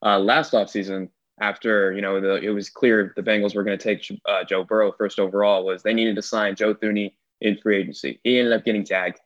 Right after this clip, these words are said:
Um, but here we are. Joe Thuney's gonna hit the open market, um, and, you know, he, they should bring him home back to the Cincinnati area and give him the bag. I don't care how much it is. You know, they're notorious for not paying guards, um, but do whatever they can to bring in this guy because he's been one of the highest graded left guards since he's entered the N F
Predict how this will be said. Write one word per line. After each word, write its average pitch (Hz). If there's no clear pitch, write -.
Um, 104
but 110
here 139
we 120
are. 85
Joe 113
Thuney's 113
gonna 107
hit 104
the 107
open 104
market, 92
um, 95
and, 98
you 101
know, 98
he, 101
they 98
should 131
bring 117
him 110
home 110
back 101
to -
the 107
Cincinnati 104
area 98
and 104
give 113
him 110
the 104
bag. 95
I 101
don't 104
care 107
how 104
much 110
it 110
is. 104
You 107
know, 101
they're 101
notorious 110
for 110
not 95
paying 98
guards, 98
um, 95
but 98
do 123
whatever 117
they 107
can 113
to 101
bring 107
in 101
this 95
guy 95
because -
he's 107
been 104
one 104
of 101
the 92
highest 98
graded 98
left 95
guards 98
since 92
he's 92
entered 95
the 92
N 90
F 82